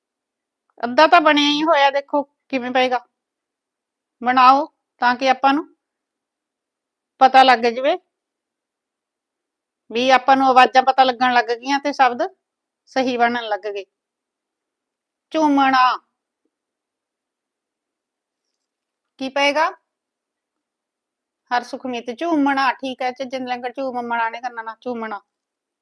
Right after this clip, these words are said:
ਹਾਂਜੀ, ਉਹ ਤੋਂ, ਉਹ ਤੋਂ ਬਾਅਦ ਇੰਨੇ ਨਾਲ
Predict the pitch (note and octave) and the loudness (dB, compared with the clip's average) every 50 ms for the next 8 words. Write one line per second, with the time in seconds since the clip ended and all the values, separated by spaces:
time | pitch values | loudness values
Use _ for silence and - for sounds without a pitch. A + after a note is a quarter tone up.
0 | _ _ _ _ _ _ _ _ _ _ _ _ _ _ _ _ _ _ _ _ | _ _ _ _ _ _ _ _ _ _ _ _ _ _ _ _ _ _ _ _
1 | _ _ _ _ _ _ _ _ _ _ _ _ _ _ _ _ _ _ _ _ | _ _ _ _ _ _ _ _ _ _ _ _ _ _ _ _ _ _ _ _
2 | _ _ _ _ _ _ _ _ - C4+ C#4 C4 D4 E4 D#4 C#4+ D4+ - C#4+ C#4+ | _ _ _ _ _ _ _ _ 0 2 2 2 2 2 2 2 2 2 2 2
3 | C#4 C#4+ E4+ E4 D#4+ D#4+ D#4 D4+ D4 D4 D4 D4 D#4+ E4+ E4+ D#4 D#4+ E4 D#4+ E4 | 2 4 4 6 6 6 4 2 -2 -2 0 2 2 2 2 2 4 4 4 2